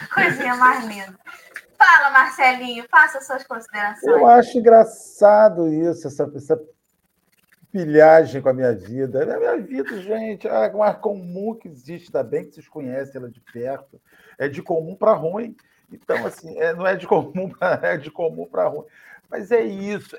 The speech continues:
Speaker 2: Mas, pelo menos, você falou um negócio que eu gosto muito e que eu uso na minha vida. É não fingir ser o que você não é, não construir uma imagem.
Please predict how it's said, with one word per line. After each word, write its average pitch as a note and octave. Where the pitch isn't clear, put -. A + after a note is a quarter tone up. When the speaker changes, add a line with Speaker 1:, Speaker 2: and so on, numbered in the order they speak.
Speaker 2:
Mas, G3+
pelo G3+
menos, F3
você D#3
falou F3
um F3
negócio D#3+
que -
eu D3+
gosto F3
muito F#3
e E3
que -
eu F3+
uso A3+
na F3
minha D3+
vida. G2+
É C3+
não G#3+
fingir D3+
ser E3
o D#3
que -
você D3+
não D3+
é, B2
não D3+
construir E3+
uma C#3+
imagem. F#2+